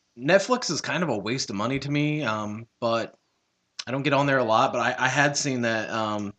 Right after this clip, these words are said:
like, they normally do, like, the, like, "We think you'll like this." Um,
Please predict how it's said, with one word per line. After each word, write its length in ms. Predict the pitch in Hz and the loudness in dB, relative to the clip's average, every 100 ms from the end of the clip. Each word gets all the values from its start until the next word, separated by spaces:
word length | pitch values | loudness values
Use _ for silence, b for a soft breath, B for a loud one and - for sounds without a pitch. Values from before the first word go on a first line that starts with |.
| _ _ _ _ _ 117 | _ _ _ _ _ -8
like, 100 | 113 | -4
they 120 | 117 | -2
normally 300 | 117 120 117 | 0 -2 -2
do, 220 | 120 113 | -2 -2
like, 240 | 110 104 | -2 -2
the, 360 | - 104 101 101 | 0 0 0 -2
like, 220 | 107 98 - _ _ - | -6 -8 -8 _ _ -12
"We 180 | 104 180 | -8 -6
think 300 | 98 117 151 | -6 -6 -2
you'll 160 | 165 | 0
like 240 | 180 196 143 | 2 0 -2
this." 520 | 107 95 - - - - _ _ _ _ _ 110 | -6 -6 -6 -6 -8 -14 _ _ _ _ _ 0
Um, 500 | 113 107 104 107 | 2 2 0 -4